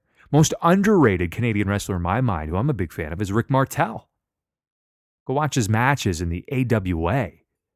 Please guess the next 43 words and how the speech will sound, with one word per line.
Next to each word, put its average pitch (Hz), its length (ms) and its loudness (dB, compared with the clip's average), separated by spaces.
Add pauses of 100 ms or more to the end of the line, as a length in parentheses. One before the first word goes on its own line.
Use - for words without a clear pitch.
(400)
even 233 200 -2
in 190 80 2
the 135 80 4
W 139 280 4
W 101 400 2
F, 117 300 -2
and 87 160 -2 (320)
he - 100 -8
was 143 160 0
primed 220 420 0
to 117 320 2
have 123 180 0
a 107 60 2
great 113 280 2
run 127 160 2
in 113 80 0
W 101 180 -2
C 107 160 -6
W 101 260 2
before 95 260 -6
he 95 60 -4
got 82 140 -4
injured, 92 380 -2
but 76 180 -6 (200)
Rick 156 160 0
Martel, 120 360 2
grossly 110 460 0
underrated. 82 540 -2
So 95 120 -4
Bret 139 280 4
Hart, 120 260 2
Edge, 104 400 -2 (220)
Chris 131 180 0
Jericho, 101 640 0 (260)
and 113 100 0
I - 20 4
wanted 127 280 2
to 113 120 -12
just 107 240 -6
throw 110 240 4
in 104 140 -2
there 90 320 -2 (260)
most 95 160 -8